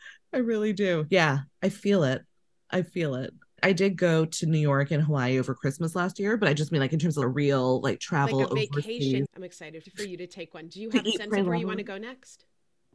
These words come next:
Speaker 1: Uh, gosh, I don't know. Probably Europe again. It's always my default 'cause there's so many places I haven't been there. Otherwise, there's so many parts of Asia that I also haven't covered, but Asia is not great with work hours.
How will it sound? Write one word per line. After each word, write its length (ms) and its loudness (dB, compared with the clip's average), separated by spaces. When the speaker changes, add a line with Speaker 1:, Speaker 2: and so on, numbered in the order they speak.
Speaker 1:
Uh, 80 -10
gosh, 340 0
I 80 2
don't 140 2
know. 340 4
Probably 360 0
Europe 320 4
again. 280 2
It's 120 0
always 320 2
my 280 2
default 420 -2
'cause 60 -12
there's 160 -2
so 100 0
many 180 2
places 340 -4
I 80 -4
haven't 320 -2
been 220 -2
there. 320 -6
Otherwise, 340 2
there's 120 -6
so 120 0
many 140 2
parts 360 -2
of 240 0
Asia 340 2
that 120 0
I 80 0
also 240 -2
haven't 260 -2
covered, 320 -2
but 140 2
Asia 240 0
is 160 -2
not 200 -2
great 440 -2
with 320 -2
work 240 -2
hours. 480 -6